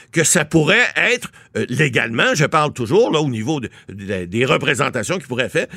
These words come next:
ça pourrait être un sujet de, de discorde parce que on applique un plan d'une façon pour une partie des enseignants, puis d'une autre façon pour les autres,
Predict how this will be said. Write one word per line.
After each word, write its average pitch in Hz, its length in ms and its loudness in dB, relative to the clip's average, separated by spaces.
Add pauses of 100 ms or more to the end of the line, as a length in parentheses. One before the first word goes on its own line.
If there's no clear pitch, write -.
ça 135 160 -2
pourrait 170 220 0
être - 100 0
un 151 100 4
sujet 147 400 2
de, 135 160 0
de 120 260 -2
discorde 202 600 0 (120)
parce 180 220 0
que 240 260 4 (480)
on 160 160 2
applique 196 420 0 (220)
un 151 180 2
plan 185 340 2 (180)
d'une 147 260 0
façon 175 480 2 (180)
pour 143 160 0
une 123 120 -4
partie 185 360 -2
des 156 200 2
enseignants, 139 500 0 (220)
puis 131 120 -10
d'une 151 200 0
autre 208 180 6
façon 180 360 0
pour 135 140 -4
les 123 240 0
autres, 233 280 4